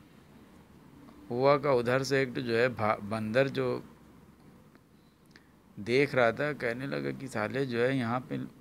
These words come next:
ओके लगी रही पखाना।" तो बंदर जो है अब देख रहे हैं लोगन कब जाइए,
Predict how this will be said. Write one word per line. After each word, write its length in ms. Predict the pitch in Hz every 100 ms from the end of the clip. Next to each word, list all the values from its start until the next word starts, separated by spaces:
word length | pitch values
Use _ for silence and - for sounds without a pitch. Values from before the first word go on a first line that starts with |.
| -
ओके 220 | 113 - 135
लगी 300 | 113 110 127
रही 80 |
पखाना।" 680 | 123 110 - 101 104 101 95 - _ _ _ _ _ _ - - - - - - - - -
तो 80 | 110
बंदर 460 | 101 110 110 143 139
जो 200 | 131 139
है 100 | 156
अब 60 |
देख 440 | - - 117 127 143
रहे 140 | 139
हैं 80 | 139
लोगन 220 | 143 139
कब 280 | 135 127 131
जाइए, 420 | 123 107 131